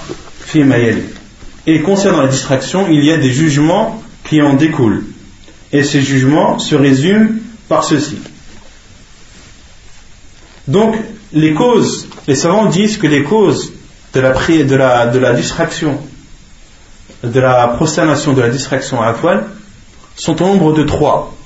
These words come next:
Tu as le droit,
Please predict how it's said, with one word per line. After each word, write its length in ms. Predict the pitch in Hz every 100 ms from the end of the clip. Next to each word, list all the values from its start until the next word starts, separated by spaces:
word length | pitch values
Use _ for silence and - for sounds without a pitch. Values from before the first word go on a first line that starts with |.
| - - - - - - - - - - - - - - - - -
Tu 160 | - 147
as 40 |
le 120 | 147 147
droit, 540 | 147 175 180 - -